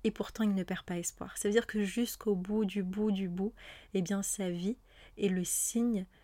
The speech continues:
de sa dévotion, de sa confiance en Dieu. Donc ici, ذِكْرُ رَحْمَةِ رَبِّكَ عَبْدَهُ زَكَرِيَّا.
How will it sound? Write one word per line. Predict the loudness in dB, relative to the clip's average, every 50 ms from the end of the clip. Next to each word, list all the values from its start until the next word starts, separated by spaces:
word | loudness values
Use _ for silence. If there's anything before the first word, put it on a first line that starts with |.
| -14 -6 -4
de | -2 -2
sa | -2 0 0 0
dévotion, | 2 2 2 4 2 0 0 0 0 0 0 0 0 -4 -12 _ _ -6
de | -4 -4
sa | -2 -2 -6 -6
confiance | -4 -4 -4 -4 -2 -2 -2 -2 -2 -2
en | -2 -2
Dieu. | -2 -4 -6 -8 -12 -18 -20 -20 -20 -20 _ -20 -20 -20 -20 -20 -20 _ _ -20 -8 -2
Donc | 0 0 0 0 -2
ici, | -4 -2 0 -2 -2 -2 -4 -6 -6
ذِكْرُ | -4 2 2 2 2 2 -2 -4
رَحْمَةِ | -2 -2 -2 -4 -4 -6 -6 -4 -6 -6 -2 -2 -2
رَبِّكَ | 0 0 -2 -2 -4 -6 -6 -4 -4
عَبْدَهُ | -2 -2 -2 -2 -2 -4 -4 -4 -4 -4 -2 -2 -2 -2
زَكَرِيَّا. | -2 -4 -6 -6 -6 -6 -6 -6 -6 -6 -8 -8 -10